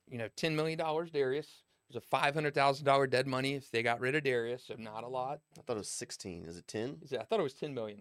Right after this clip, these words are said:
Speaker 2: Okay,
Speaker 1: I thought
Speaker 2: let's
Speaker 1: he was
Speaker 2: say
Speaker 1: a
Speaker 2: it's ten.
Speaker 1: ten million dollar
Speaker 2: Let's,
Speaker 1: guy.
Speaker 2: let's say
Speaker 1: Uh,
Speaker 2: ten.
Speaker 1: let's, so, t-, so Darius, ten million dollars.
Speaker 2: All right.
Speaker 1: Let, I mean, that's what he's gonna make, ten million dollars this year,
Speaker 2: Sure.
Speaker 1: uh, last year of his deal.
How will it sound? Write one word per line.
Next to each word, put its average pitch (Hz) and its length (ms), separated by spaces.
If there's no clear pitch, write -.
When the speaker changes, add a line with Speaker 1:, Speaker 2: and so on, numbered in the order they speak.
Speaker 2:
Okay, 104 200
Speaker 1:
I 92 60
thought 156 120
Speaker 2:
let's 151 40
Speaker 1:
he - 20
was 131 60
Speaker 2:
say 110 40
Speaker 1:
a 101 40
Speaker 2:
it's - 100
ten. 143 140
Speaker 1:
ten 127 60
million 110 220
dollar 104 260
Speaker 2:
Let's, - 20
Speaker 1:
guy. 104 280
Speaker 2:
let's - 160
say 147 180
Speaker 1:
Uh, 131 100
Speaker 2:
ten. 104 100
Speaker 1:
let's, 151 200
so, 135 120
t-, - 220
so 120 160
Darius, 143 400
ten 175 180
million 175 240
dollars. 117 420
Speaker 2:
All 110 140
right. 104 100
Speaker 1:
Let, 127 260
I - 40
mean, 104 120
that's 104 180
what 117 60
he's 139 100
gonna 190 120
make, 170 200
ten 156 160
million 160 180
dollars 147 280
this 131 200
year, 127 300
Speaker 2:
Sure. 101 240
Speaker 1:
uh, 110 60
last 120 300
year 135 100
of - 20
his 131 120
deal. 120 340